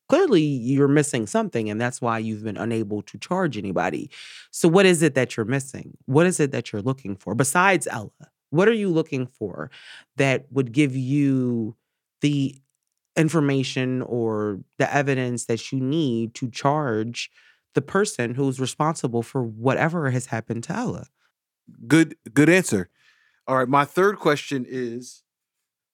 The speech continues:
Speaker 2: why, so, of course, you know, I got, I have the two-part questions.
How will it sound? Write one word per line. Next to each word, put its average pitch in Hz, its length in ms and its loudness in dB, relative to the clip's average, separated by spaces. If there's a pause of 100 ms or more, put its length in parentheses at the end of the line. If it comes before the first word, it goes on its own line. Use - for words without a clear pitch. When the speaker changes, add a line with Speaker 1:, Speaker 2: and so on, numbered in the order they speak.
(160)
Speaker 2:
why, 131 440 -2
so, 127 240 -4 (100)
of - 80 -20
course, - 400 -2 (160)
you 123 100 -4
know, 127 120 0
I 123 80 0
got, 120 260 0
I 123 120 0
have 107 120 -2
the 104 80 -12
two-part 127 400 0
questions. 101 420 -6